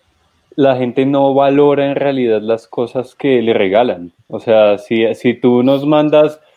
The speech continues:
un, un montón de productos y, y yo me los pongo y, y si al final no me valieron nada, si yo no tengo que dar nada de mí, así sea monetario o no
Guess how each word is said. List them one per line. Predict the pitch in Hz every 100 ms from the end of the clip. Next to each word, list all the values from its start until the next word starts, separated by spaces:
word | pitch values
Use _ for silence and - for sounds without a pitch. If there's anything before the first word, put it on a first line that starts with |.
| _
un, | 151 151 151 156 156
un | 143
montón | 147 139 151
de | 151
productos | 156 139 127 127 - 143 143 -
y, | 139 131 127 113 _ _ -
y | 127
yo | 123 120
me | 135
los | 143 -
pongo | 139 135 139 147 147
y, | 143 135 131 123 117 92 - - _ - - _ -
y |
si | 127 131
al | 123
final | 127 123 120 120
no | 131
me | 139 143
valieron | 147 127 120 127 139 147
nada, | 143 135 139
si | - 131
yo | 120 120
no | 120
tengo | - 143 139
que | - 151
dar | 123 120
nada | 127 127 135
de | 139 127
mí, | 113 117 113
así | 113 117
sea | - 123 127
monetario | 135 135 113 - 110 120 123 131
o | 113
no | 110 107